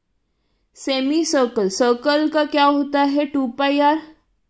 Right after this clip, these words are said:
तो सेमी सर्कल का उसका हाफ पाई आर, आर की वैल्यू पुट करते हैं हम। सीडी again सेम हो जाएगा थर्टीन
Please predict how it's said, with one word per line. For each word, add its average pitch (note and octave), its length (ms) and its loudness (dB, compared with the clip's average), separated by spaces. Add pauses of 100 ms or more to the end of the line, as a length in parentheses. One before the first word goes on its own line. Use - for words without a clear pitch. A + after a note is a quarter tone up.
(540)
तो A#3 80 -10
सेमी B3 360 -4
सर्कल C4+ 380 -2
का C#4 120 2
उसका C#4 340 0
हाफ G#3 580 -2 (480)
पाई G#3+ 340 -8 (220)
आर, F3 300 -10 (1800)
आर G3+ 140 -6
की G#3+ 160 -10
वैल्यू A3+ 220 -2
पुट A3+ 180 -8
करते G#3 280 -8
हैं G#3+ 80 -6
हम। A3+ 240 -8 (120)
सीडी C4+ 440 0
again C#4 360 0
सेम C#4 260 -2
हो C#4 100 0
जाएगा C4+ 340 0
थर्टीन C#4+ 500 -4